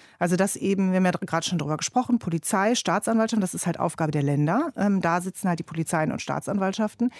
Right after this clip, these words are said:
dass die eben überhaupt nicht sensibilisiert waren für das Thema, ähm, und eben Betroffene nicht in die Anzeige gekommen sind. Wenn sie angezeigt haben, wurde das eben so ein bisschen stiefmütterlich behandelt, wurde irgendwie nicht richtig ernst genommen, sind doch alles Bagatellen.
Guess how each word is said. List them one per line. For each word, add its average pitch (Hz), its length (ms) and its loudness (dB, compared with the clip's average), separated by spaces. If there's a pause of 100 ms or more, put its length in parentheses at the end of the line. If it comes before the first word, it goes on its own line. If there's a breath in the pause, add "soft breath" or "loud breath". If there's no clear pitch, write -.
(140 loud breath)
dass - 140 -4
die - 120 -4
eben 185 120 -2
überhaupt 170 420 -2
nicht 277 140 2
sensibilisiert 196 640 0
waren 147 160 0
für - 140 -8
das 139 180 -8
Thema, 156 400 -2 (420 loud breath)
ähm, 202 480 2
und 196 200 -2
eben 175 240 0
Betroffene 170 320 -2
nicht 151 100 -4
in 156 60 -2
die 170 100 -2
Anzeige 254 360 2
gekommen 220 360 2
sind. 202 320 2
Wenn 160 140 2
sie - 80 -2
angezeigt 156 500 -2
haben, 151 240 -2
wurde 156 180 -2
das 147 200 -6
eben 156 180 -6
so 156 80 -4
ein 151 40 -2
bisschen 151 200 -6
stiefmütterlich 165 600 -2
behandelt, 254 440 4
wurde 165 200 -2
irgendwie 160 200 -2
nicht 165 160 -2
richtig - 280 -10
ernst 240 280 2
genommen, 196 240 2
sind 170 140 -4
doch 160 100 -4
alles - 220 -6
Bagatellen. 214 640 2